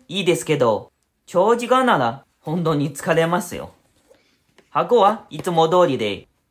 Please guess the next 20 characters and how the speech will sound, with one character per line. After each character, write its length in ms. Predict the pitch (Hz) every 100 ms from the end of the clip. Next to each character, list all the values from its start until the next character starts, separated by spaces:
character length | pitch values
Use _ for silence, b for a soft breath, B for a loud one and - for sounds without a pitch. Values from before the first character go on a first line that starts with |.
| _ _
こ 140 | - 190
れ 120 | 214
が 220 | 233 233 -
説 280 | 151 135 156
明 160 | 156
書 180 | 165 165
で 140 | 151
す。 260 | 143 - _ _ _ _ _ _ _ _ _ _ _ _ _ _ _ _ _ _ _ _ _ _ _ _ _ - _ _ _ _ _ _ _ _ _
新 260 | 202 240
世 180 | 247 262
代 200 | 214 196
の 200 | 139 156 - -
エ 100 | 190
ポ 140 | 196
ミ 140 | 190 190
ニ 120 | 190
シ 140 | -
ッ 80 | 208
ク 60 | -
ス。 280 | - -